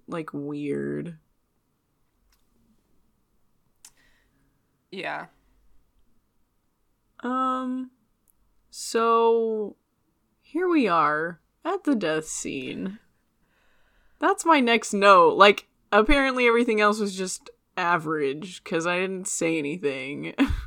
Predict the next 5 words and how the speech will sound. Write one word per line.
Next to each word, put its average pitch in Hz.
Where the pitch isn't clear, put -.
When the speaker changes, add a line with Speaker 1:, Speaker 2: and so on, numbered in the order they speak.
Speaker 2:
The, 262
okay, 190
the 190
death 220
scene, 311